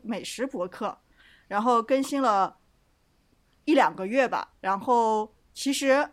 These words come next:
那个时候还是有一点点阅读量的，但是后面因为又工作太忙了，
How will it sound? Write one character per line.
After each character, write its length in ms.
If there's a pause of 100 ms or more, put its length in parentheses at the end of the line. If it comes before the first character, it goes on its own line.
那 200
个 80
时 80
候 60
还 80
是 100
有 120
一 120
点 180
点 280
阅 140
读 200
量 220
的， 120
但 160
是 80
后 160
面 180
因 120
为 100
又 140
工 200
作 160
太 220
忙 280
了， 220